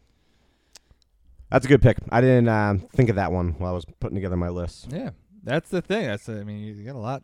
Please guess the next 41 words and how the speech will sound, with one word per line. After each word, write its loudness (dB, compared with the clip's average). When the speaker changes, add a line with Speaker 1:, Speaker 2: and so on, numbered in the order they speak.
Speaker 2:
lot -10
to -6
mull 0
over. 2
There's -6
not -4
exactly, -4
like, -8
a -6
definitive -4
list. -2
That, -2
if 2
in 2
researching, 0
like, -6
you 0
know, 6
you 6
Google 4
what 0
you -4
can -10
Google, 2
and 2
a 0
lot 2
of -4
people 2
will 0
have, 0
like, -4
shocking 0
deaths, -8
and -4
it'll -2
be -2
like, -4
uh, -4
Janet 0
Leigh -6